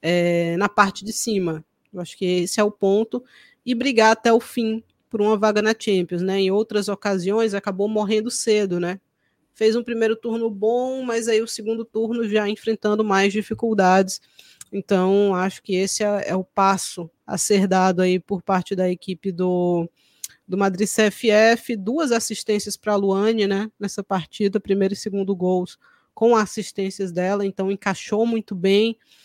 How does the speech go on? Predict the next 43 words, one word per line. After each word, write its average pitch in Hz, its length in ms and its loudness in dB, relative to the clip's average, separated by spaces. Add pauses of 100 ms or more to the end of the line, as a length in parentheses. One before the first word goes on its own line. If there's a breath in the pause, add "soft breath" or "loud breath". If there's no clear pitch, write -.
(240 soft breath)
É 202 120 4
um 226 80 4
time, 208 440 4
o 180 40 2
Madrid 185 260 0
C - 120 -2
F 196 180 -2
F, 196 160 -2
que 208 120 -6
gosta 214 380 2
dessa 196 200 -2
transição 190 640 -2
em 190 80 0
velocidade, 190 840 0
né? 196 240 0 (160)
Então, 180 200 -6
pra 196 180 2
Luane 196 480 2
é 190 80 2
um 196 100 0
estilo 202 400 -4
que - 160 -10
encaixa 202 600 0
com 196 140 -6
o 190 40 -2
estilo 185 400 -6
dela. 190 400 0 (1000)
É, 180 520 0
então, 196 420 -2 (720 soft breath)
acho - 180 -12
que 226 80 -6
pra 208 180 0
uma 208 160 4
jovem 196 480 4
que - 160 -14 (320)
tava 214 260 4
sem 240 300 0
minutos 226 520 -2
na 202 120 -2
N 196 120 -2
W 185 280 -4
S - 200 -6
L, 185 360 0